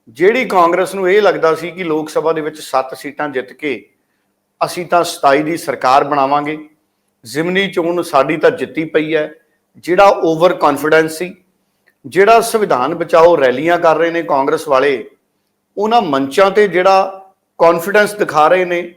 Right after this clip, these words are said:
ਰਾਜਾ ਵੜਿੰਗ, ਪ੍ਰਤਾਪ ਬਾਜਵਾ। ਰਾਜਾ ਵੜਿੰਗ ਕਹਿੰਦੇ, "ਜੀ, ਸਰਕਾਰ ਤਾਂ ਬਣੀ ਪਈ ਹੈ।" ਕਾਂਗਰਸ ਦੇ ਲੀਡਰ ਸੰਵਿਧਾਨ ਬਚਾਓ ਰੈਲੀਆਂ 'ਚ ਇੰਜ ਪੇਸ਼ ਆ ਰਹੇ ਨੇ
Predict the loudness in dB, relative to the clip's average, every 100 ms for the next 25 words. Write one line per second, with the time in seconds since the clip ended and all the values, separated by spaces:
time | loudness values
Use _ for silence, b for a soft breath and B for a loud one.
0 | -4 0 4 6 4 2 0 -4 -2 2
1 | 4 4 2 4 2 4 4 4 2 0
2 | -2 -2 -2 -4 -6 -6 -2 0 0 0
3 | -2 -2 -4 -4 -4 -8 -12 _ _ _
4 | _ _ _ _ -20 -20 _ _ _ _
5 | _ _ _ _ _ _ 2 4 4 2
6 | -2 0 -2 -2 -4 -2 -2 -2 -4 -6
7 | -12 _ -10 -6 -2 -2 -2 -4 -4 2
8 | 4 4 4 2 0 -4 -6 -10 -8 -6
9 | -6 -2 0 0 0 2 2 -2 -4 -6
10 | -8 -12